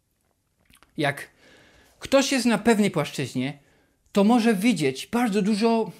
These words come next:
problemów. Może widzieć, że rodzice go wychowali tak, albo może widzieć, że miał gorzej w życiu, że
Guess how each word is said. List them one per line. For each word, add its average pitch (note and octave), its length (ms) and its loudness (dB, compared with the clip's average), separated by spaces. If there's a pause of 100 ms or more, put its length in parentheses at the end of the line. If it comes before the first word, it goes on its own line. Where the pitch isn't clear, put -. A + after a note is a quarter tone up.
(640)
problemów. C#3+ 600 0
Może C#3 240 -4
widzieć, C#3+ 460 -6 (480)
że C#3+ 460 0
rodzice C#3+ 460 -4
go C3+ 140 -4
wychowali C#3+ 480 -4
tak, B2+ 380 -4
albo B2 360 -4
może C3 280 -4
widzieć, C3 340 -6
że B2 420 -6 (840)
miał D3 240 0
gorzej D3 340 -2
w B2 80 -6
życiu, C3 420 -6
że B2 420 -2